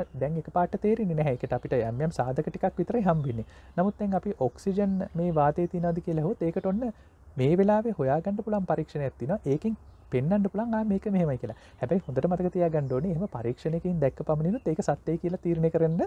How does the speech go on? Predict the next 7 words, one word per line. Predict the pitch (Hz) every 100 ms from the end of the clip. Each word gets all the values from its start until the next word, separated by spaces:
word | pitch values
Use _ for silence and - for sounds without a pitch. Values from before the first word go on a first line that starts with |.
| - - -
උත්සුක | 147 - 151
වෙන්න | 151 233
හොඳ | 185 180
නැහැ. | 123 107 - - - - - - - - -
හැබැයි | 147 196 208
එකම | 135 - 247
දේ | 131 123